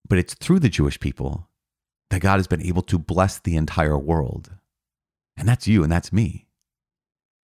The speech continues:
And that means that he's expanded that, that blessing,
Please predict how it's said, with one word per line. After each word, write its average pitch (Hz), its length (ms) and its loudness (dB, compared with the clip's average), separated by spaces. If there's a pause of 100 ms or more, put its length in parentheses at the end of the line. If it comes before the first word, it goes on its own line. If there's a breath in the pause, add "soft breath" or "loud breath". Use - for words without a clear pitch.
(140)
And 92 100 4
that 101 120 2
means 90 300 2
that 78 180 0
he's 87 180 0
expanded 98 800 -2
that, 73 420 -4
that 76 240 -8
blessing, 80 480 -4